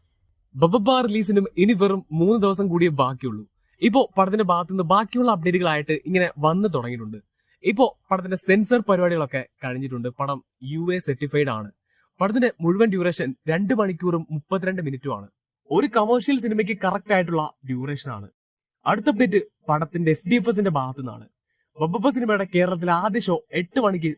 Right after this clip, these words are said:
സ്റ്റാർട്ട് ചെയ്യും. പിന്നെ ഇപ്പോ ബബബ സിനിമയിലെ ഒരു സോങ് പുറത്തുവിട്ടിട്ടുണ്ട്. ലാലേട്ടനും ദിലീപ് ഏട്ടനും കൂടിയുള്ള ഒരു പാട്ടാണ്. പാട്ട് അഴിഞ്ഞാട്ടം.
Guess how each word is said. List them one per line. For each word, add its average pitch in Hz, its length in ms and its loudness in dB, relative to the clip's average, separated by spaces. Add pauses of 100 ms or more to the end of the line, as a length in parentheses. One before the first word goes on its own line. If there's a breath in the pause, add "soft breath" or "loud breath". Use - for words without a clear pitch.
(100)
സ്റ്റാർട്ട് 127 340 -6
ചെയ്യും. 113 160 -6 (840)
പിന്നെ 220 140 4
ഇപ്പോ 214 280 0
ബബബ 175 300 4
സിനിമയിലെ 196 520 2
ഒരു 190 120 0
സോങ് 233 480 2
പുറത്തുവിട്ടിട്ടുണ്ട്. 139 600 0 (640)
ലാലേട്ടനും 202 500 2
ദിലീപ് 208 280 0
ഏട്ടനും 202 200 0
കൂടിയുള്ള 175 320 2
ഒരു 165 60 -2
പാട്ടാണ്. 151 480 -4
പാട്ട് 185 500 -4 (200)
അഴിഞ്ഞാട്ടം. 147 560 -6